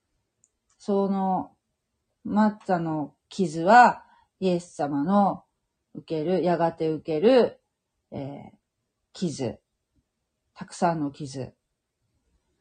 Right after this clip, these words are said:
を表しています。そしてマッツァには小さな穴がたくさん開いてるんですね。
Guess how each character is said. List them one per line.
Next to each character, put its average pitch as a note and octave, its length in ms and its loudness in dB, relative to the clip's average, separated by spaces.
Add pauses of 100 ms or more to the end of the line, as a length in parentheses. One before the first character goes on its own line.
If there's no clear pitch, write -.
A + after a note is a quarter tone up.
(500)
を A#3+ 300 2
表 D3 300 -6
し - 40 -20
て - 140 -10
い - 80 -12
ま B2+ 140 -14
す。 - 280 -20 (420)
そ - 140 -4
し A3 140 -6
て A#3+ 240 4
マ A#3+ 140 4
ッ C4 100 -4
ツ A3 100 0
ァ F#3 60 2
に E3 120 -2
は D3 120 -4
小 C#4 260 0
さ G3 160 -2
な D#3 140 -2
穴 D3+ 180 -4
が C#3 80 -6
た C3+ 160 -14
く - 100 -20
さ E3 140 -8
ん D#3 220 -10 (100)
開 E3 140 -8
い - 20 -12
て D#3+ 120 -10
る C#3+ 80 -10
ん D#3+ 100 -18
で E3 80 -20
す - 120 -18
ね。 B3+ 320 -2